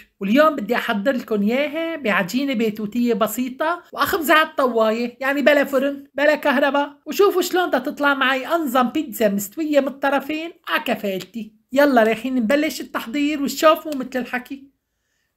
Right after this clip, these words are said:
راح أحضر عشر أقراص تقريبًا، منهم رايحة أعملهم بيتزا بالخضار، ومنهم رايحة أعملهم خبز بفليفلة مع خلطة ملوكية بتشوفوها بعد شوي.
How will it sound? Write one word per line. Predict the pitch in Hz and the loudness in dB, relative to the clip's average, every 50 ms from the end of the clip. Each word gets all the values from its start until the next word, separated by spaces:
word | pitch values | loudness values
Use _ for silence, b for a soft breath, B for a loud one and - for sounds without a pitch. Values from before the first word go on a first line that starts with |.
| _ - | _ -2
راح | 226 220 220 | -2 0 0
أحضر | 220 - - 320 320 277 254 226 220 | -4 2 2 0 2 2 -2 -2 0
عشر | 214 269 - - - 214 | -2 -4 -6 -4 -6 -6
أقراص | 202 196 214 240 247 240 | -2 0 0 0 0 -2
تقريبًا، | - 254 233 226 226 233 233 208 240 240 262 285 - _ _ - | -4 -4 -4 -2 -2 -2 -2 0 0 -2 -2 -4 -10 _ _ -4
منهم | 320 339 330 285 247 220 | -4 0 2 2 2 2
رايحة | 233 285 294 294 - 226 | 2 0 0 0 0 0
أعملهم | 214 202 202 220 240 233 214 | 2 2 2 2 2 2 0
بيتزا | 180 - 269 254 262 262 247 | -2 -4 -6 -2 0 0 0
بالخضار، | 233 240 220 - 247 226 202 254 254 269 311 330 - _ | 0 0 -6 -6 -6 -4 -2 -2 -2 -2 -4 -6 -8 _
ومنهم | - 370 415 427 415 392 370 320 330 | -4 -2 0 0 2 2 2 2 2
رايحة | 359 330 240 294 | 0 0 2 0
أعملهم | 320 294 262 269 277 302 294 330 320 320 | 0 0 0 0 -2 0 2 2 0 0
خبز | - - 320 311 - | 0 -4 -4 -4 -4
بفليفلة | - 269 220 - - 285 302 294 285 320 311 | -8 -8 -8 -2 -2 -2 -2 -2 -2 -6 -4
مع | 262 262 - | -4 -4 -6
خلطة | - - 285 262 247 262 226 | -2 -4 -4 -2 0 -2 0
ملوكية | 214 220 233 226 214 - 277 269 262 269 285 294 302 311 214 | 0 0 -2 -4 -4 -6 -8 -4 -2 -2 -2 -2 -4 -4 -6
بتشوفوها | 220 214 - 277 277 - 285 339 339 339 311 | -6 -2 0 -2 0 2 2 4 4 4 4
بعد | 311 277 214 196 196 | 4 2 2 2 0
شوي. | - - - - 196 190 190 | -4 -10 -6 -6 -4 -4 -4